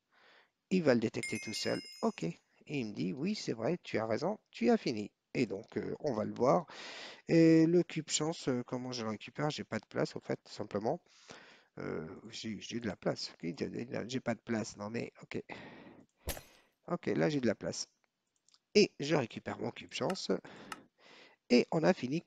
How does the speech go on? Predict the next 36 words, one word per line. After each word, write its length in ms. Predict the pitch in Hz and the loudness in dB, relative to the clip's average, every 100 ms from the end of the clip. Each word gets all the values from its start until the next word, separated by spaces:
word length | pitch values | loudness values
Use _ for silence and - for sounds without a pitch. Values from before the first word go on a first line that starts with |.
| - | -4
complètement 480 | 127 113 - 156 - _ _ _ _ _ _ _ _ - - | -2 -2 -2 -2 -4 _ _ _ _ _ _ _ _ -10 2
l'agriculture. 840 | 139 147 127 107 - 90 - 135 - - - - - - - - | 6 6 6 2 -2 -6 -2 -2 -4 -12 -16 -12 -12 -12 -16 -4
Donc, 400 | 123 156 - 151 | 2 2 2 4
euh, 1080 | 143 139 131 127 123 120 113 107 104 101 101 | 6 6 6 4 2 2 0 0 -2 -4 0
voilà, 260 | 127 - - 113 | 2 2 0 -6
on 80 | |
a 80 | 117 | -6
fait 120 | - | 0
au 120 | 120 117 | 2 2
mieux, 340 | 104 131 147 | 2 2 4
mais 400 | 120 104 104 104 | 4 2 2 0
voilà. 200 | 104 - | -4 -8
Donc, 340 | - - - | -14 -16 -4
on 120 | 123 131 | 2 6
a 80 | |
dit 180 | 127 135 | 6 4
celui-là, 500 | 131 - 123 117 107 - | -2 0 2 2 0 -2
pas 100 | - | -2
de 60 | 131 | -2
craft, 340 | - 127 139 | 0 0 0
celui-là, 400 | - 127 123 117 | 0 0 2 2
craft 360 | - - 120 - | 2 2 2 0
en 60 | 110 | 0
mode, 240 | 110 104 | 0 0
euh, 300 | 101 101 95 | 2 2 0
créant, 400 | - 131 107 98 - _ - | 0 4 6 4 -4 _ -6
pas 100 | 95 | -2
la 100 | 101 | 0
peine. 300 | 120 139 170 - - - - - - - | 2 2 -2 -14 -20 -18 -18 -18 -14 0
Euh, 180 | 147 147 | 4 4
et 120 | - | 4
celui-là, 460 | 180 165 151 151 180 | 2 0 -2 0 2
on 140 | 185 | 2
a 80 | 147 | 2
besoin 520 | 131 135 135 151 165 | 0 -2 -2 -2 -2
de, 460 | 139 107 113 107 104 | -2 -2 -2 -2 -2